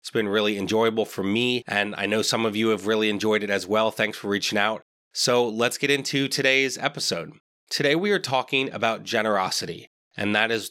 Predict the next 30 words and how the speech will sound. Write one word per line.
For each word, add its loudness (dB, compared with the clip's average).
another 0
big -2
word 2
for -6
me 2
in -4
twenty -2
twenty-two. -4
Guys, 0
I -2
feel 2
like 2
I 2
say 0
this 0
on 0
a 0
bunch 0
of -2
them, 0
but -4
this 0
might -2
be -2
the 0
biggest -2
word 0
of -2
the -2
year 0